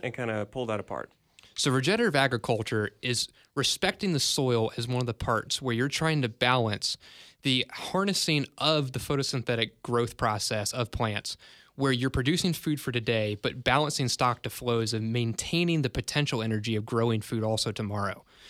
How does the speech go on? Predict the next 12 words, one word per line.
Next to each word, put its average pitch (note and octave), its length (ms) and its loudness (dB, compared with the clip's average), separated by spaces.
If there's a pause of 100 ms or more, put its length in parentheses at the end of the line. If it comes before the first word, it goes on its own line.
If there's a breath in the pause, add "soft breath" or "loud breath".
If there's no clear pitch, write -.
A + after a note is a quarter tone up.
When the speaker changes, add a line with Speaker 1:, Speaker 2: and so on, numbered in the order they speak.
(140 loud breath)
Speaker 2:
So - 160 2
you're C#3+ 200 2
trying G#3+ 340 2
to F3+ 80 2
work C3 400 0
with A#2+ 280 2
the A#2 60 -4
microorganisms, A#2 800 0
microorganisms C#3+ 840 0
of A2 60 0
the G#2 80 0
soil, D#3+ 540 2